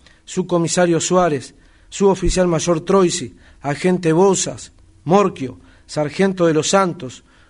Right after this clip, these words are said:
doctor Álvaro Tondo, señor Rama, y así sucesivamente. Presidencia de la República, Ministerio del Interior, Jefatura de Policía de Montevideo, Escuelas de Armas y Tiro, Caja Nacional, Dirección Nacional de Bomberos,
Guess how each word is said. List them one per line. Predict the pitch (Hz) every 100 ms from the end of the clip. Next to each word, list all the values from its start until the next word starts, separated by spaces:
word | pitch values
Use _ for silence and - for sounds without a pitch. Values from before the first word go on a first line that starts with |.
| -
doctor | 143 151 190
Álvaro | 185 175 165 160
Tondo, | 165 196 165 135 113 _ _ _
señor | - 160 165 175 165
Rama, | 202 185 143 120 - _ _ _ _ _
y | 135
así | 147 - 190 202 -
sucesivamente. | - 151 151 - 160 151 147 135 - - _
Presidencia | 147 131 160 170 170 165
de | 143
la |
República, | 139 143 175 180 147 131 120 - - -
Ministerio | 156 156 175 175 165
del | 147
Interior, | 143 143 151 180 160 120 - -
Jefatura | - 143 156 156 190 170
de |
Policía | 147 156 143 170
de | 165
Montevideo, | 156 147 151 151 170 160 127 - - -
Escuelas | 147 143 185 190 160
de | 180
Armas | 185 180 -
y | 156
Tiro, | 185 196 135 104 - _ -
Caja | 202 - 175
Nacional, | 165 - 165 180 175 131 - - _
Dirección | 139 147 143 196
Nacional | 208 196 180 185 180
de |
Bomberos, | 170 160 160 185 151 -